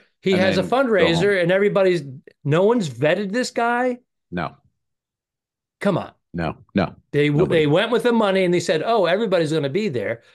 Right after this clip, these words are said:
Speaker 1: So
Speaker 2: Of course.
Speaker 1: Epstein was a genius. He said, "I'm gonna invite legit people and Prince
Speaker 2: Blackmail
Speaker 1: Andrew."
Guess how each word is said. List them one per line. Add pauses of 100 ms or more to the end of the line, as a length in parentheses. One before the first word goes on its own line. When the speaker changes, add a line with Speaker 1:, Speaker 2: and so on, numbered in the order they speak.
(140)
Speaker 1:
So
Speaker 2:
Of
course. (920)
Speaker 1:
Epstein
was
a
genius.
He
said,
"I'm
gonna
invite
legit
people
and (800)
Prince
Speaker 2:
Blackmail
Speaker 1:
Andrew."